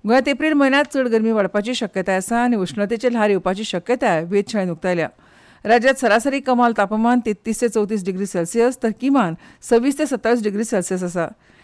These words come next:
ह्या वाडट्या गरमीत नागरिकांनी आपल्या भलायकीची जतनाय घेवची, खासा करून ल्हान भुरगीं आनी जाणटे तशेंच दुयेंतींनी फावो ती जतनाय घेवची, अशें आवाहन वेधशाळेन केलां.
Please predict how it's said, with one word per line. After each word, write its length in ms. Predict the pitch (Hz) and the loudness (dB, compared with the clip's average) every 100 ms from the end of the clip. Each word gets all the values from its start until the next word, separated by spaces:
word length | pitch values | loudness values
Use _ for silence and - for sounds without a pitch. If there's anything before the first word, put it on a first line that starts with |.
| _ - | _ -4
ह्या 80 | 214 | 2
वाडट्या 280 | 254 247 294 | 2 4 4
गरमीत 380 | 285 285 302 | 4 2 0
नागरिकांनी 520 | 247 208 214 247 262 269 | 2 2 0 0 2 2
आपल्या 260 | 247 240 | 2 0
भलायकीची 580 | 208 190 185 196 - 254 | 0 0 0 -2 -6 -4
जतनाय 320 | 214 196 175 | -4 -4 -6
घेवची, 460 | 170 190 185 233 240 - | -2 0 0 -2 -6 -8
खासा 260 | 196 240 | -4 -2
करून 280 | 254 254 170 - - - - | 0 0 -2 -6 -20 -16 0
ल्हान 260 | 220 277 | 4 4
भुरगीं 320 | 277 247 277 | 4 2 2
आनी 180 | 269 262 | 4 2
जाणटे 420 | 208 220 226 247 | 2 2 2 2
तशेंच 280 | 240 226 220 | 0 -2 -2
दुयेंतींनी 460 | 185 196 233 233 240 | 2 2 2 0 -2
फावो 300 | 233 185 220 | -2 -2 -2
ती 140 | 240 | -2
जतनाय 300 | 190 180 185 | -8 -6 -6
घेवची, 540 | 170 208 233 233 151 165 _ - | -2 -2 0 -2 -4 -6 _ -10
अशें 180 | 196 233 | -2 0
आवाहन 460 | 202 254 240 170 180 _ _ | 2 2 0 -2 -8 _ _
वेधशाळेन 520 | 190 190 202 220 160 151 | -4 -2 -4 -6 -8 -8
केलां. 260 | 175 156 | -8 -10